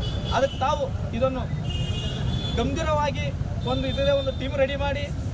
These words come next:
ಆಯಾ ಒಂದು ಏರಿಯಾದಲ್ಲಿ ಯಾವ್ಯಾವ ಅಂಗಡಿಗಳ ಮೇಲೆ ಜಾಸ್ತಿ ಇಂಗ್ಲೀಷು ಪರಭಾಷೆಗಳು ಏನು ಅಳವಡಿಸಿದಾರೆ ಅವೆಲ್ಲ ತೆರವುಗೊಳಿಸಿ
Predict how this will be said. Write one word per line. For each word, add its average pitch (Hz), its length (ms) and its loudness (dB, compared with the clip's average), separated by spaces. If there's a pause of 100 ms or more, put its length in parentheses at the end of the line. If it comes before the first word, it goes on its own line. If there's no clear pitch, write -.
(360)
ಆಯಾ 269 260 4 (220)
ಒಂದು 254 140 0
ಏರಿಯಾದಲ್ಲಿ 277 580 0 (400)
ಯಾವ್ಯಾವ 285 240 4 (140)
ಅಂಗಡಿಗಳ 277 420 0
ಮೇಲೆ 262 300 0 (1120)
ಜಾಸ್ತಿ 247 320 0
ಇಂಗ್ಲೀಷು 269 640 0
ಪರಭಾಷೆಗಳು 262 600 2
ಏನು 247 200 -2
ಅಳವಡಿಸಿದಾರೆ 233 480 -2
ಅವೆಲ್ಲ 254 380 2
ತೆರವುಗೊಳಿಸಿ 277 680 2